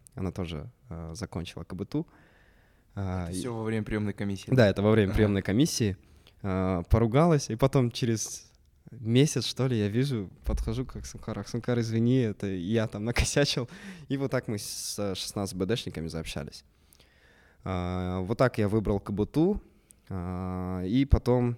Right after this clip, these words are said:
Speaker 1: на первом курсе вообще, а, я в целом экстраверт. То есть я могу заобщаться с кем угодно, пойти.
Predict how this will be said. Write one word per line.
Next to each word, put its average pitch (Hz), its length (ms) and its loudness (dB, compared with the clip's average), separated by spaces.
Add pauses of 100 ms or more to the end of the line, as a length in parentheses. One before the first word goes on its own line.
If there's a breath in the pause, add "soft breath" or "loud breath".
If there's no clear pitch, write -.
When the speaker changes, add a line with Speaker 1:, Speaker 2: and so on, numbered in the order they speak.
(120)
Speaker 1:
на 110 100 0
первом 127 220 6
курсе 156 300 -2
вообще, 101 360 -2 (760 soft breath)
а, 82 140 -10
я 139 400 -2 (520)
в - 80 -20
целом 131 280 -4
экстраверт. 92 440 -6 (240)
То 85 80 -8
есть 90 160 -8
я 104 80 0
могу 104 340 0
заобщаться 90 520 -2
с - 80 -6
кем 110 200 -2
угодно, 139 440 0
пойти. 98 720 -2